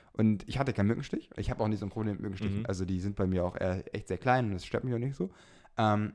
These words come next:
Speaker 1: aber hab ich gedacht, ja, kann man ja mal ausprobieren. Und dann hab ich halt am Finger einfach nur so, weil sie meinte, an der Fingerkuppe von so einem Daumen ist es relativ unempfindlich so. Hab ich's mal ausprobiert. Auf ganz sensitiv, für Kinder konnte man das einstellen und es hat mir so wehgetan.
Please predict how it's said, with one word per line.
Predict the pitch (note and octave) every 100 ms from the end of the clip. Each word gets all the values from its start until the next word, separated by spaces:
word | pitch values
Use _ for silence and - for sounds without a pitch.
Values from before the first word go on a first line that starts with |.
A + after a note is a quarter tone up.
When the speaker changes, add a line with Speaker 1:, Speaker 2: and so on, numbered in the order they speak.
| -
Speaker 1:
aber | A#2
hab | A#2+
ich | A2+
gedacht, | A2+ G2+
ja, | G#2
kann | -
man | G#2
ja |
mal | F#2+
ausprobieren. | C#2+ A2+ - F#2 C#3+ - -
Und |
dann | G#2
hab | G#2
ich | A2
halt | A#2+ -
am | A#2 C3+
Finger | - D3+ A#2+
einfach | - G#2+ G#2
nur | G#2 A2
so, | C#3+ G3 - - -
weil | G#2+
sie | G#2+
meinte, | G#2+ A2 -
an |
der | G2
Fingerkuppe | - C#3+ - C3 A#2+
von | A#2
so | G#2
einem | F#2+
Daumen | F2+ B2+ C3+
ist | G#2
es | G2 B2
relativ | A2+ G2+ F#2+
unempfindlich | - F3 E3+ F3 E3+ E3+
so. | A#3 - - - - - - -
Hab | -
ich's | A#2
mal | A#2
ausprobiert. | A#2 B2+ F#2+ F#2+ - - - -
Auf | A#2 - -
ganz | G#2+ E3 E3+
sensitiv, | D3+ D3+ C3 B2+ - B2+ D3+
für | -
Kinder | D#3+ F#3 C#3+ F2+
konnte | - F2
man | F2
das | F2+
einstellen | - F2+ A2
und | G#2
es | A2
hat | -
mir | G#2
so | G2+ A#2+
wehgetan. | D3 E3+ F#2+ - E2